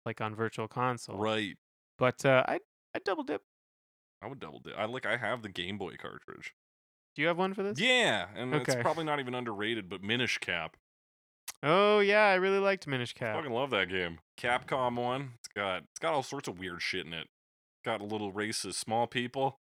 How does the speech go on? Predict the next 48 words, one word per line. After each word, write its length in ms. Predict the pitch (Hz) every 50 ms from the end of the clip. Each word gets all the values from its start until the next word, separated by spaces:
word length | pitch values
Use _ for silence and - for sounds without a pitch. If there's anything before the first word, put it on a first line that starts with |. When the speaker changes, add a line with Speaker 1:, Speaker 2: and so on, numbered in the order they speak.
| _ _ _ _ _ _ _ _ _ _ _ _ _ _ -
Speaker 2:
It's 60 | -
got 180 | - 117 104
a 40 | 85 80
hat 360 | - - 107 113 127 135 - -
that 160 | 101 - _
talks 340 | - 135 127 131 127 - -
to 80 | - 135
you. 240 | 135 143 147 147 139 - _ _ _ _ _ _ _ _ _ _ _ _ _ _ _ _ _ _ _ _ -
Speaker 1:
There, 100 | 143 143
Speaker 2:
It's 40 | 139
pretty 100 | 139 147
Speaker 1:
yeah, 180 | 151 143 131 120
I 140 | 135 143 156
always 200 | 160 175 175 156
Speaker 2:
cool. 100 | 147 151
Speaker 1:
liked 220 | 151 147 143 127
the 500 | 143 135 139 139 135 131 127 123 120 117 - - - _ _ _ _ _ _ _
Speaker 2:
<laughs> 600 | _ _ _ _ _ _ _ _ _ _ _ _ -
Speaker 1:
sort 160 | - 160 147
of 80 | 135 -
perspective 720 | - 160 - - _ - - - - - 151 131 120 117
puzzles 380 | - 139 127 120 117 117 113 117
where 80 | 120
you 40 | 120
had 100 | 117 113
to 80 | 113 113
change 280 | - - 127 117 110
sides 360 | - - 120 117 113 113 110 113
and 100 | 113 110
do 160 | 113 110 110
interesting 420 | 110 107 - 117 110 - - -
things. 120 | 101 110 113
Speaker 2:
Yeah, 600 | 117 120 117 117 117 113 110 107 104 95 85 78 - -
and 120 | 101 113
then 140 | 117 113 110
they 120 | 113 120
incorporated 560 | 117 110 - - 113 110 - 113 110 104 98
it 60 | - -
into 200 | 95 - - 101
a 40 |
couple 240 | 90 - 117 - 120
of 100 | 90 80
boss 300 | - 80 80 85 95 - -
fights, 300 | - 101 95 85 - -
too, 240 | - 90 85 90
which 160 | 92 92 - -
is 80 | -
cool. 400 | - - 95 92 92 90 85 85